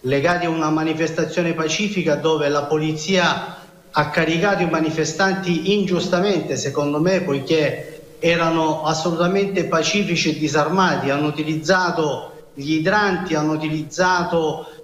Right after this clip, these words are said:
i manganelli, hanno utilizzato anche i lacrimogeni, non si sono fatti mancare nulla. Quindi prendo le distanze da uomo in uniforme da questo atteggiamento e condanno il governo, perché il governo quando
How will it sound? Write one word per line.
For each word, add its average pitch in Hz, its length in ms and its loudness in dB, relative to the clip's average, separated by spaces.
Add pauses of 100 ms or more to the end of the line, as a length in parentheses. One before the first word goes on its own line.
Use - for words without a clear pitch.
i 139 120 -2
manganelli, 175 840 2
hanno 165 240 2
utilizzato 170 760 0
anche 185 440 0
i 170 60 0
lacrimogeni, 170 720 0
non 147 160 -4
si - 120 -14
sono 175 220 -2
fatti 185 300 -2
mancare 170 420 0
nulla. 120 460 -4 (400)
Quindi 180 280 2
prendo 196 360 2
le 165 160 0
distanze 202 680 -2
da 156 100 0
uomo 165 300 0
in 165 80 0
uniforme 165 640 0
da 139 120 -2
questo 160 320 -2
atteggiamento 202 1040 -2 (240)
e 139 140 -4
condanno 202 460 2
il 185 100 -2
governo, 214 960 0
perché 175 320 -2
il 170 240 0
governo 170 680 0
quando 180 680 0